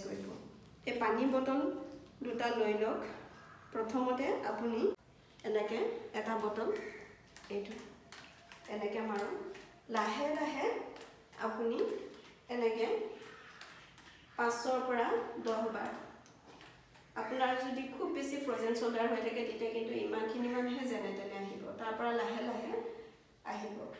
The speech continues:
আগফালে যিমান আহিব, পিছফালেও সিমান আপুনি ঠেলাৰ চেষ্টা কৰিব। তাৰপিছতে ইখন হাত কৰাৰ লগে লগে দুয়োখন হাতকে সমানে কৰাৰ চেষ্টা কৰিব।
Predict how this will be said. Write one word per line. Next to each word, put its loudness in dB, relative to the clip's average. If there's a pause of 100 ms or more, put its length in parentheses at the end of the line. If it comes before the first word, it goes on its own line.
(140)
আগফালে 0
যিমান 2
আহিব, 0 (160)
পিছফালেও -2
সিমান 2 (340)
আপুনি 0 (100)
ঠেলাৰ -2 (420)
চেষ্টা 0
কৰিব। -6 (540)
তাৰপিছতে 0 (1000)
ইখন 4
হাত 4
কৰাৰ 6
লগে 4
লগে 2 (1080)
দুয়োখন 6
হাতকে 4 (100)
সমানে 4
কৰাৰ 2
চেষ্টা 0
কৰিব। -2